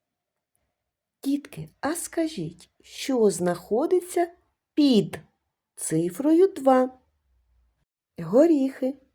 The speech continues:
Що знаходиться праворуч від цифри два?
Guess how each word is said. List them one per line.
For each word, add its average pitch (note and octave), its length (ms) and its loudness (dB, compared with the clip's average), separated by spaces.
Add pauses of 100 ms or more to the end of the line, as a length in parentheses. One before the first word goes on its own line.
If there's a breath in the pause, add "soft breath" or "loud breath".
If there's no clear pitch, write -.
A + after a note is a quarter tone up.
(440)
Що C#4+ 600 0
знаходиться F#3+ 840 0 (360)
праворуч G#3 960 4 (200)
від E3+ 280 -8
цифри G#3+ 580 2 (160)
два? A3+ 460 2